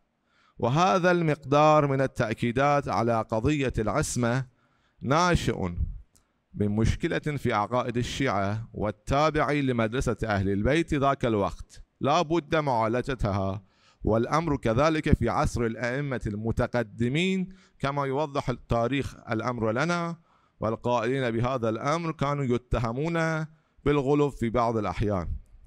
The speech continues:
والإمام الهادي عليه السلام، إضافة إلى ما قام به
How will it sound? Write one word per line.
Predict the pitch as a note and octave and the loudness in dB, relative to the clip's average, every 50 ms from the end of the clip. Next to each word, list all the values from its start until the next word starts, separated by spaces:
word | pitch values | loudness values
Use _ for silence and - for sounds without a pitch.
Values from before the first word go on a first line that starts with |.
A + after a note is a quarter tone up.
| - - - | -20 -8 -2
والإمام | C3 C#3 D3 D#3 D#3 D3+ E3+ F#3 F#3+ F3+ E3 | 0 0 2 2 2 2 2 2 2 2 2
الهادي | D3+ C#3 C3+ D3+ E3 D#3+ D3 C3 B2 | 2 4 4 4 4 4 4 2 0
عليه | G#2+ F#2+ G#2+ G2+ G2 G2 | 2 0 0 0 0 0
السلام، | A2 G#2 - - - A2 G#2+ A#2+ B2 A2+ G2+ G2 G#2 - - | -2 -2 -4 -4 -4 -2 0 0 0 0 -2 -4 -6 -6 -6
إضافة | A#2+ A#2 C#3 D#3 E3+ D#3+ - C#3+ C3 - B2 A2+ | -2 0 2 4 4 4 4 2 0 0 0 -2
إلى | A2+ A#2 A2+ A2 A2+ A2+ A2 A2 | -2 -4 -4 -4 -4 -4 -4 -6
ما | A2 B2 B2 A#2+ A2 | -6 -6 -6 -6 -6
قام | - - C3+ C3+ C#3+ C#3+ C#3+ C#3 | -6 -6 -4 -4 -4 -4 -4 -4
به | C#3 D#3 D#3+ C3+ C3 G2+ F2+ | -2 -2 0 0 0 -2 -4